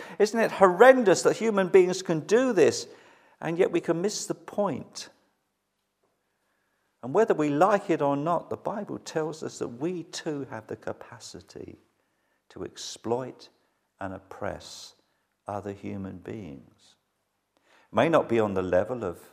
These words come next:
Adolf Hitler, Idi Amin, Pol Pot, Stalin and others. Maybe we don't have the opportunity or the power,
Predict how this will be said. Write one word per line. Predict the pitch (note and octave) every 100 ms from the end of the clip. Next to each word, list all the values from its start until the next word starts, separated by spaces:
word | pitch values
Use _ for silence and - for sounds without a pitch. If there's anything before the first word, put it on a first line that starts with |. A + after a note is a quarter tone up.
| _ -
Adolf | F#2+ F#2+ -
Hitler, | - - E2+ G2+ - -
Idi | F#2 G#2
Amin, | F#2 F#2 F#2 F#2+ G2+
Pol | G2 G#2 F2
Pot, | - F2 F2 -
Stalin | - - G2 G2 F#2 F2+
and | F2
others. | G2+ C3 G#2 - - _ _ _ _ _ _ _ _ _ _ _ _ _
Maybe | G#2 G2
we | G2
don't | G#2 G#2
have | G#2 F#2+
the | G2+
opportunity | - F#2+ - - C#3 D3+ - - -
or | E2+
the | E2+
power, | - - B2+ B2+ -